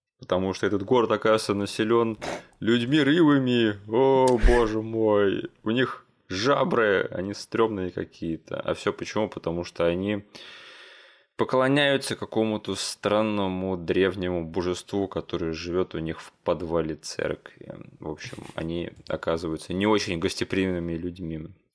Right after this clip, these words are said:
Денис, скажи, что ты помнишь о фильме «Дагон»? <laughs>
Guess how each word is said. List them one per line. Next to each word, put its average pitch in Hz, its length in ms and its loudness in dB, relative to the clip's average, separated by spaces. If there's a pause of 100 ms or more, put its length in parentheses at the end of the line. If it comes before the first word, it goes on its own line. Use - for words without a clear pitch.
(120)
Денис, 107 340 0
скажи, 95 580 0 (540)
что - 240 -2
ты 110 100 -2
помнишь 101 440 0
о 87 60 0
фильме 92 320 -6
«Дагон»? 87 540 0
<laughs> 85 40 -14